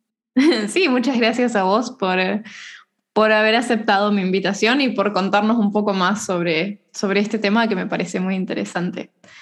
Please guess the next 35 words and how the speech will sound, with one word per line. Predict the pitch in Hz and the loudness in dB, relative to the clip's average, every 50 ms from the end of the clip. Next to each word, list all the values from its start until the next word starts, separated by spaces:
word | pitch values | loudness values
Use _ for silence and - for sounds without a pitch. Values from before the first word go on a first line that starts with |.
| - - - _ _ _ _ - | -20 -20 -20 _ _ _ _ -4
Así | 202 202 202 - 202 190 185 170 | -4 -4 -2 -2 -4 -4 -4 -4
que | - 185 185 180 175 175 170 170 165 165 - - - - _ - | -4 -2 0 0 0 0 0 0 0 -2 -4 -6 -10 -12 _ -10
espero | 190 - - - 233 233 233 240 226 | -10 -8 -4 0 2 2 2 2 2
que | 226 226 220 220 220 220 220 | 2 2 4 4 2 2 0
todos | 220 226 226 233 214 | 0 2 2 2 2
los | 226 208 220 220 - - | 0 0 0 -2 -4 -6
que | - 196 190 185 185 - - - | -4 -4 -4 -4 -4 -8 -6 -4
nos | 214 202 196 - - | -4 -4 -4 -4 -6
escucharon | - 196 - 208 208 - 214 208 208 208 | -8 -6 -4 -2 0 2 2 2 2 2
hasta | 202 202 - 190 | 0 0 -2 0
acá | 190 208 220 247 285 339 370 330 320 - | 2 2 2 4 2 0 -2 -6 -4 -2
también | 214 208 208 202 196 190 190 196 196 196 196 226 226 - - _ _ - | 0 2 2 2 2 2 0 0 0 -2 -4 -4 -6 -10 -16 _ _ -6
estén | 185 196 190 - 208 196 | -6 -4 -2 0 2 2
de | 202 196 | 4 2
acuerdo | 196 202 208 202 202 196 196 | 2 2 2 2 2 2 0
con | 202 190 | 0 0
nosotros | 185 196 208 - 208 214 277 392 480 494 - - - - | -2 -2 -2 -2 -2 0 2 0 0 0 -4 -10 -6 -2
y | 196 208 202 196 190 | 0 0 2 0 0
si | 190 190 170 | -2 -2 -2
tienen | 180 185 185 190 196 196 202 | 0 0 0 0 0 -2 -2
cualquier | 175 175 175 175 - 185 175 175 | -2 -2 -2 -2 -2 -2 0 0
duda | 185 208 226 262 254 254 240 233 214 | 0 2 2 2 2 2 2 2 0
o | 214 | 0
consulta | 214 208 214 220 226 220 220 214 220 220 220 | -2 -2 -2 -2 -2 -2 0 2 2 2 2
me | 208 190 | 0 -2
pueden | - 190 190 190 190 196 185 | -4 -4 -4 -2 -2 -2 -2
mandar | 180 180 175 170 170 | -2 -2 0 -2 -2
un | 180 - - - | -4 -4 -4 -2
email | 277 294 277 285 285 277 277 262 - - | 0 2 2 2 2 2 0 -2 -2 -2
o | 208 202 | -2 -2
buscarme | 202 202 - - 190 190 185 175 | -2 -2 -4 -2 -2 -2 -2 -2
en | 175 208 | -2 0
Instagram. | 240 240 - - 254 254 254 254 247 262 254 - - - - - - - - _ _ _ | -2 0 0 0 0 2 2 2 0 -2 -6 -10 -18 -20 -20 -20 -20 -20 -20 _ _ _
Y | - 208 208 202 196 190 185 185 180 180 175 175 - | -2 0 2 2 2 2 2 0 0 -2 -4 -6 -6
bueno, | 175 160 - - | -6 -6 -6 -6